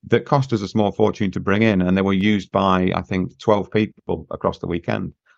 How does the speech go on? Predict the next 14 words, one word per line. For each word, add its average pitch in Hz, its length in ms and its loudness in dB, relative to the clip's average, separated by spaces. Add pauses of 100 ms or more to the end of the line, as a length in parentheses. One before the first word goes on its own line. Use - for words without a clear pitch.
(260)
But 110 80 6
it's 104 120 2
still, 113 380 2
those 110 220 4
twelve 107 280 0
people 104 280 0
had 98 160 2
a 92 40 -2
better 104 340 -4
experience 101 500 -2
for - 100 -10
them 95 160 0
being 104 280 2
there. 80 340 -2